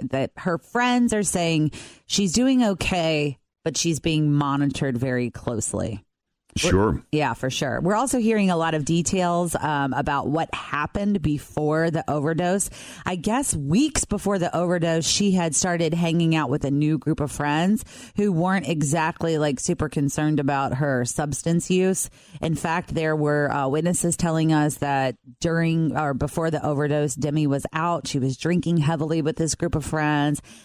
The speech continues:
Speaker 1: Every time she was taking a shot, they were cheering her on.
Speaker 2: Hmm.
Speaker 1: And also, uh, we're hearing that as soon as she is out of the hospital, she is headed straight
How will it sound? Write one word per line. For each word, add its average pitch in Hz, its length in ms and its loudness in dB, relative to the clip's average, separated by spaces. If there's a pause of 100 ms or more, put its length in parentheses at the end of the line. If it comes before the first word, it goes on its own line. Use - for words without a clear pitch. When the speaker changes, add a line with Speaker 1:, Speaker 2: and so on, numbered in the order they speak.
(100)
Speaker 1:
Every 175 240 0
time 175 240 2
she 160 160 0
was 147 100 -2
taking 131 320 -2
a 101 60 -6
shot, 190 580 0
they 135 120 -2
were 127 100 -4
cheering 202 580 2
her 190 240 4
on. 190 640 4 (140)
Speaker 2:
Hmm. 143 160 6 (260)
Speaker 1:
And 190 140 0
also, 202 500 0
uh, 160 220 0
we're 156 140 0
hearing 160 380 2
that 143 320 0
as 143 160 -2
soon 226 300 2
as 214 120 2
she 156 380 2
is 139 240 -2
out 151 180 0
of 139 100 -4
the 135 80 -2
hospital, 127 460 -2
she 135 240 0
is 120 100 0
headed 117 360 -2
straight - 480 -4